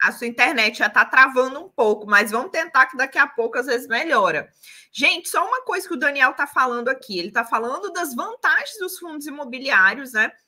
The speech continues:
E da beleza que são os dividendos. Hoje mesmo eu recebi dividendos de fundos imobiliários na minha conta. Então, você compra uma cota de fundo imobiliário esse mês,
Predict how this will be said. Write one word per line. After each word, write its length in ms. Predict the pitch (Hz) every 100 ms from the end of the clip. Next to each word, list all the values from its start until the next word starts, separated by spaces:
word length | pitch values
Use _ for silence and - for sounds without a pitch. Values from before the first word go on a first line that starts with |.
| - _ -
E 80 |
da 140 | 240 294
beleza 640 | 294 339 392 294 269 302
que 80 | -
são 140 | 294
os 100 | 330
dividendos. 800 | 247 262 320 339 302 262 240 196
Hoje 340 | 247 311 427 403
mesmo 320 | - 330 311
eu 60 |
recebi 360 | 359 330 330 277
dividendos 600 | 302 294 240 254 269 285
de 100 | 302
fundos 360 | - 269 285 277
imobiliários 640 | 269 247 269 240 233 277
na 100 | 240
minha 180 | 277 320
conta. 420 | - 370 302 240
Então, 300 | 220 262 240
você 260 | 247 - 277
compra 720 | - 277 539 - 466 170 -
uma 200 | 220 240
cota 380 | 247 226 285 330
de 140 | 226
fundo 200 | - 226
imobiliário 540 | 226 220 208 208 196 196
esse 220 | 202 190
mês, 520 | 185 214 311 226 -